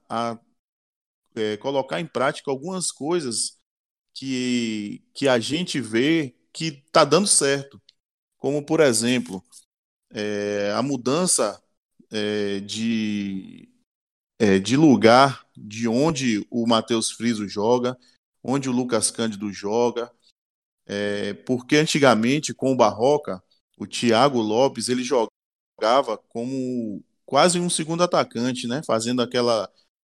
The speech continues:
é, é, dobradinha ali com, com o Léo Ceará, principalmente na saída de jogo do time adversário.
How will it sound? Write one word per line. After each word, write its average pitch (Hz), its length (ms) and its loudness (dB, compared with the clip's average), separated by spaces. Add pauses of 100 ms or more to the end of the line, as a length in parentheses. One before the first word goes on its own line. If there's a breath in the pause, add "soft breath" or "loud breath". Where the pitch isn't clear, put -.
(120)
é, 107 360 -6
é, 104 320 0
dobradinha 113 640 4
ali 110 160 -6
com, 104 340 -10
com - 160 -8
o - 20 -2
Léo 107 200 2
Ceará, 107 500 0
principalmente 123 680 -8
na 139 100 -6
saída 139 640 -4 (460)
de 117 240 -6
jogo 123 580 -4
do 120 160 -4
time 127 240 0
adversário. 107 800 2